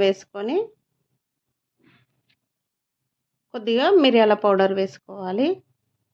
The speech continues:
ఇది మొత్తం బాగా మిక్స్ చేసుకొని ఇందులో మనము టూ త్రీ గ్లాసెస్ వాటర్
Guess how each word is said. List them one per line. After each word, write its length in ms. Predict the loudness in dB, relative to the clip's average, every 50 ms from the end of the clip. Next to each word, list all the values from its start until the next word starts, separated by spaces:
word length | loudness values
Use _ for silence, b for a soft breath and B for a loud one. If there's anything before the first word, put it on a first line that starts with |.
| _ _ _ _ _ _ _ _ _ _ _ _ _ _ _ _ _ _ _ -10
ఇది 120 | -8 -6 -4 -4 -4
మొత్తం 220 | -4 -4 -6 -4 -2 0 0
బాగా 220 | 0 0 2 0 2 2
మిక్స్ 240 | 0 -2 -4 -10 -12 -8 -4 -4
చేసుకొని 560 | -4 -4 -6 -14 _ -14 -12 -10 -6 -4 -4 -4 -4 -6 _ _ _ _ _ _ _ _ _ _ _ _ _ _ _ _ _ _ _ _ _ _ _ _ _ _ _ _ _ _ _ _ _ _ _ _ _ -8
ఇందులో 280 | -6 -4 -2 0 0 0 0
మనము 280 | 0 -2 0 0 0 0 0 0 -2 -6 _
టూ 80 | -8 -8 -8 -8
త్రీ 140 | -6 -4 -4 -4 0
గ్లాసెస్ 420 | 0 0 0 0 -2 -4 -6 -6 -6 -6
వాటర్ 340 | -4 -4 -4 -2 -4 -4 -4